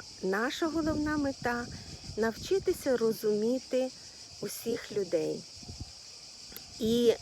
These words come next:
е, розуміти не для того, щоб зробити щось погане, а щоб могти, е, прийняти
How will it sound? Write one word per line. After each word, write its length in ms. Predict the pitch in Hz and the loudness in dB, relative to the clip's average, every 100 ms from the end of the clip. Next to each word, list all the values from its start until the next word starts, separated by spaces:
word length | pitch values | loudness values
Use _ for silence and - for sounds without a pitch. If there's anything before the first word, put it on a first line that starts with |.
| - | 0
е, 220 | 202 202 | 2 4
розуміти 560 | 208 220 233 254 269 233 | 4 4 4 4 6 6
не 240 | 247 381 | 6 4
для 200 | 392 220 | 4 2
того, 260 | - 190 190 | 0 -4 -6
щоб 260 | - 175 165 | -8 -8 -8
зробити 440 | 180 175 175 170 175 | -4 0 0 -2 -4
щось 200 | - - - | -8 -10 -10
погане, 480 | 165 156 - 185 - - - - - - - | -10 -10 -10 -10 -12 -12 -14 -12 -12 -8 0
а 240 | 190 202 190 - - | 2 2 0 -4 -12
щоб 240 | - 214 185 | -4 -4 -4
могти, 520 | 202 202 - - 254 240 - - - - 196 | -2 -2 -2 0 0 0 -6 -16 -18 -4 0
е, 100 | 190 - | 0 2
прийняти 800 | 247 233 226 247 214 - 254 | 4 6 6 4 0 0 -2